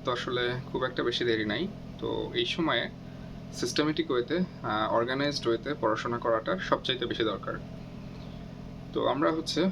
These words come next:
একটা মিথ নিয়ে থাকি বা একটা হচ্ছে ধারণা নিয়ে থাকি যে আমাদের, আহ, পড়াশোনা একটা সাবজেক্টের জন্য তিন চারটা বই, পাঁচ সাতটা বই, অনেকগুলো বই আমরা পড়ে ফেলি। But আসলে দেখা যাচ্ছে এক্সাম হলে যেয়ে সেগুলো এক্সিকিউট করতে পারি না।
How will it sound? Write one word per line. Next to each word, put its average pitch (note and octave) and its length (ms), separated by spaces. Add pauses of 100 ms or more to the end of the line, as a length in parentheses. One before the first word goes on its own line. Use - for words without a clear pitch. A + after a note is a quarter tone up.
একটা A#2+ 640 (120)
মিথ C3+ 320
নিয়ে C3 160
থাকি C3+ 440 (100)
বা G#2 340
একটা A#2 200
হচ্ছে A#2 240
ধারণা A#2 360
নিয়ে C#3 160
থাকি - 340 (520)
যে G#2+ 280
আমাদের, A2+ 440
আহ, G#2+ 520
পড়াশোনা A#2+ 680
একটা A#2+ 220
সাবজেক্টের B2 420
জন্য A#2+ 380 (140)
তিন B2 160
চারটা A#2+ 240
বই, A2 280 (540)
পাঁচ A2 140
সাতটা - 260
বই, A#2 160
অনেকগুলো F3 420
বই C3 180
আমরা C3+ 200
পড়ে A#2 220
ফেলি। - 320 (320)
But A#2 180
আসলে C#3 260
দেখা C3 200
যাচ্ছে C3 320
এক্সাম C#3 320
হলে C#3+ 160
যেয়ে - 240
সেগুলো B2 360
এক্সিকিউট B2 420
করতে A#2 240
পারি A2+ 200
না। - 100